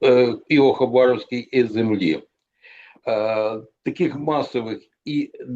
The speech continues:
дальніх ударів, е, з боку України ще не було по Росії.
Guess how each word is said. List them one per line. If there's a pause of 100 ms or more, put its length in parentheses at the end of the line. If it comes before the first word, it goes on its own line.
(1080)
дальніх
ударів,
е,
з
боку
України
ще (220)
не
було (100)
по
Росії.